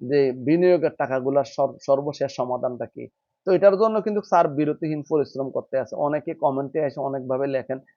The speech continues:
"ভাই আগে টাকা দেন তারপরে কথা বলেন।" এখন কথা না বললে তো এতটুকু জানতেন না ভাই আপনারা। তো এই জন্য কথাই বলতেছি, আর ওটার জন্য কাজও চলতেছে। স্যার,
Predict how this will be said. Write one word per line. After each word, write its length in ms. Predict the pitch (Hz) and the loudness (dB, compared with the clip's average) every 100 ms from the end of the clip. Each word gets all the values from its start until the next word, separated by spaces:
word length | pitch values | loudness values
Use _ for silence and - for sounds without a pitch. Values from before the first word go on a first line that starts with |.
| - | -4
"ভাই 120 | 139 143 | 0 2
আগে 320 | 151 147 143 | 2 0 2
টাকা 280 | 139 135 131 | 0 0 -2
দেন 180 | 123 | -4
তারপরে 380 | 123 135 123 135 127 | -2 -2 -2 -4 -4
কথা 220 | 123 120 | -6 -4
বলেন।" 220 | 131 127 113 _ _ - | -4 -4 -8 _ _ -6
এখন 260 | 135 151 - | -4 -4 2
কথা 240 | 156 160 | 2 2
না 140 | 175 170 | 2 6
বললে 220 | 170 165 | 6 4
তো 120 | 135 | 0
এতটুকু 480 | 165 165 151 151 165 | -4 -4 -6 -4 0
জানতেন 360 | 156 139 139 | 0 0 -4
না 100 | 127 | -4
ভাই 120 | 123 123 | -2 -4
আপনারা। 340 | 117 123 117 - _ _ - | -4 -6 -8 -10 _ _ 2
তো 60 | |
এই 100 | 185 | 2
জন্য 240 | 175 196 185 | 4 2 4
কথাই 360 | 180 170 190 202 | 6 8 8 8
বলতেছি, 600 | 214 214 190 202 196 180 _ - | 6 2 0 0 -2 -2 _ -4
আর 160 | 151 147 | 0 2
ওটার 200 | 160 156 | 2 4
জন্য 180 | 165 160 | 2 0
কাজও 400 | 165 139 135 135 | 0 0 0 0
চলতেছে। 520 | 147 131 127 - 120 | -2 -2 -6 -10 -10
স্যার, 380 | - 147 151 | 0 4 4